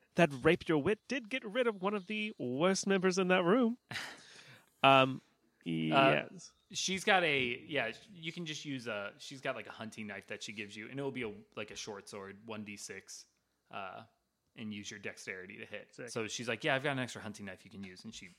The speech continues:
Speaker 2: gives you a sheathed hunting knife.
Speaker 1: I, like, spin it. I do, I do a cool trick with it.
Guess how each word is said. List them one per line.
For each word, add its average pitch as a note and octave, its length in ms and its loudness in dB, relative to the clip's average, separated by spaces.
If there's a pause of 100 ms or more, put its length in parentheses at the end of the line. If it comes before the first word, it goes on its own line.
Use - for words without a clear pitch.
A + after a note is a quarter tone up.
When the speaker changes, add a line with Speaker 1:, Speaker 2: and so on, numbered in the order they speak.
(140)
Speaker 2:
gives G2+ 220 -10
you G2 80 -10
a F#2+ 40 -8
sheathed - 520 -8 (160)
hunting A2 320 -12
knife. A#2 320 -14 (2250)
Speaker 1:
I, B2+ 80 -12
like, A2+ 320 -14
spin - 400 -2
it. B2 140 -2
I D3+ 60 -2
do, C#3 100 4 (120)
I D#3 60 4
do C#3+ 120 8
a C3 40 10
cool C3+ 160 2
trick - 240 0
with A2 120 -4
it. A2 120 -6